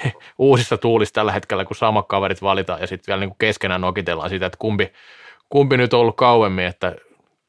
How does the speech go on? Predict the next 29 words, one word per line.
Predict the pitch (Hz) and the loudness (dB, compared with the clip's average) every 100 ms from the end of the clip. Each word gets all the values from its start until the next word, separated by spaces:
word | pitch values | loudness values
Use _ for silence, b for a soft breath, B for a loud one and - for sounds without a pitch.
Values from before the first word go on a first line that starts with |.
| _ _ _ _ - | _ _ _ _ -10
siellä | 113 98 98 | -4 -2 -2
on | 101 - | -4 -8
Kekkosen | - 117 - 107 107 98 - - | 0 0 0 -4 -2 -6 -12 -4
aikakaudet | 104 95 90 98 98 | -2 -2 0 0 0
ohitettu | - 104 104 95 - 98 | -2 -2 -2 -4 -4 -2
jo | 98 90 101 | -2 -4 -6
hy-, | 104 101 107 | -4 -4 0
hyvän | 110 104 | 0 2
aikaa | 95 90 95 | 0 -2 -4
sitten | 98 95 98 | -4 -8 -8
kohta | - 98 - | -4 -4 -4
molemmilla | 98 101 95 98 92 | -2 -2 -2 -4 -4
ja | 95 95 _ | -6 -8 _
siellä | - 98 | -10 -8
on | 92 | -6
niinku, | 95 98 - B B B B B B B _ - | -6 -6 -10 B B B B B B B _ -2
tää | 113 | 0
niinku, | 110 117 - | 0 -2 -2
kun | 135 | 2
aina | 123 117 | 2 2
puhutaan | 123 117 120 | 0 0 -2
tästä | 110 135 | -2 2
nuorila-, | 135 127 110 - - | 4 4 2 0 2
nuorilajihommasta, | 147 151 110 104 98 95 92 - 98 | 4 4 4 2 0 -2 -4 -6 -6
niin | 95 - _ | -6 -8 _
tota | - 95 98 - | -8 -4 -4 -4
I | 117 101 | -2 -2
F | - | -4
F, | 101 | -10